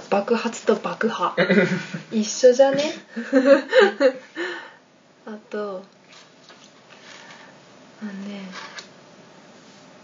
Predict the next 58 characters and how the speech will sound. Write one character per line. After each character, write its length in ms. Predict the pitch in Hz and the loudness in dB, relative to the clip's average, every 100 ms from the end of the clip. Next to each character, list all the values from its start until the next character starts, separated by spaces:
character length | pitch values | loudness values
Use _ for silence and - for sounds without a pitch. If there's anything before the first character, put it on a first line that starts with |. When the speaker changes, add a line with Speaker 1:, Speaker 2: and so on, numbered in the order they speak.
| - - - - | -20 -20 -20 -6
Speaker 1:
オ 100 | 226 | 4
ブ 140 | 226 | 8
リ 160 | 240 240 | 8 8
ビ 120 | 220 | 6
エ 100 | 196 | 4
イ 40 | 185 | 2
ト。 160 | 165 | -2
Speaker 2:
オ 40 | - - - - - 135 117 104 | -4 -8 -20 -20 -20 -16 -14 -14
ブ 60 | 113 | -12
リ 120 | 113 | -10
ビ 220 | 110 107 | -6 -4
エ 40 | 104 | -4
イ 80 | 95 | -8
ト。 240 | - - - - - - - - - - - - - - - - - - - - - - - - - - - - - - - - - - - - - | -12 -16 -16 -20 -20 -20 -20 -20 -20 -20 -20 -20 -20 -20 -20 -20 -20 -20 -20 -20 -20 -20 -20 -20 -20 -20 -20 -20 -20 -20 -20 -20 -20 -20 -20 -20 -10
Speaker 1:
ア 140 | - 220 | -2 2
レ 100 | 226 | 2
ス 100 | - | 2
ト 120 | 233 | 2
モ 120 | 226 226 | 2 4
メ 140 | 233 | 4
ン 20 | 220 - | 4 4
タ 120 | 185 | 2
ム。 200 | 180 180 - - - - - 190 | 2 -2 -6 -16 -20 -6 -2 0
Speaker 2:
<laughs> 640 | 190 - - - - - | 0 -2 -8 -16 -20 -4
Speaker 1:
こ 80 | 269 | 2
の 120 | 233 | 4
ア 60 | 214 | 8
レ 100 | 269 | 6
ス 80 | 277 | 6
ト 120 | 330 | 0
モ 120 | 320 | 2
メ 160 | 330 339 | 2 4
ン 60 | |
タ 100 | 294 226 | 4 4
ム 140 | 202 | 2
も 300 | 196 196 180 | 0 0 0
映 200 | 220 247 | 8 8
画 120 | 269 | 8
で 100 | 262 | 4
め 140 | 226 220 | 4 2
っ 80 | 214 | 2
ち 100 | 247 | 4
ゃ 40 | |
言 140 | 220 | 4
っ 20 | 208 | 0
て 160 | 214 | -2
る 100 | 220 | -2
か 140 | - 190 | -2 -2
ら、 260 | 185 180 | 0 -2
な 140 | 196 196 | -4 -6
ん 60 | |
か 120 | 190 | -2
覚 200 | 180 185 | 0 0
え 40 | 190 | 0
て 100 | 180 | -2
る 80 | 170 | 0
け 120 | 170 | -2
ど、 280 | 165 170 | 0 0